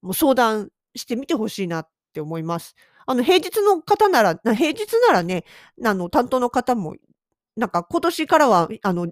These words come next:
いる時間が長くなるみたいなんでね、あの、いろいろお話も聞けると思いますしね。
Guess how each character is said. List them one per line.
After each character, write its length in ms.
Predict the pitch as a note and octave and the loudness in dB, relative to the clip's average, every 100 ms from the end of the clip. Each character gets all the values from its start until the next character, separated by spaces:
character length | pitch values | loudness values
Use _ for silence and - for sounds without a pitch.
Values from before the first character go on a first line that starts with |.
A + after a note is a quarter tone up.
| - | -2
い 140 | A#3+ | 0
る 80 | B3 | 0
時 100 | B3 | 0
間 160 | B3 A3 | 0 2
が 80 | |
長 240 | A3+ F#4 D#4 | 2 2 2
く 140 | F#3 | -2
な 140 | E3 E3+ | -4 -6
る 80 | |
み 120 | D#3 D3 | -8 -10
た 140 | D3+ | -10
い 40 | |
な 120 | C#3 C#3 | -10 -12
ん 40 | |
で 100 | D3 | -10
ね、 400 | D#3 E3 E3 D#3+ _ - _ - - | -6 -6 -6 -8 _ -20 _ -16 -6
あ 240 | E3+ D#3 | -4 -4
の、 200 | D3 C#3+ | -6 -8
い 120 | - | 0
ろ 80 | G#3 | 4
い 20 | F#3+ | 4
ろ 80 | |
お 60 | F3+ | 2
話 320 | G#3+ F#3+ F#3 | 0 -2 -2
も 200 | F#3+ F3+ - | -2 -4 -6
聞 120 | - | 0
け 100 | A3+ | 0
る 80 | F3 | 0
と 100 | F3 | -2
思 220 | F3+ F3+ | -2 -2
い 40 | |
ま 160 | E3+ F3+ | -2 -6
す 140 | E3 | -8
し 160 | - D3+ | -12 -6
ね。 220 | F3 | -6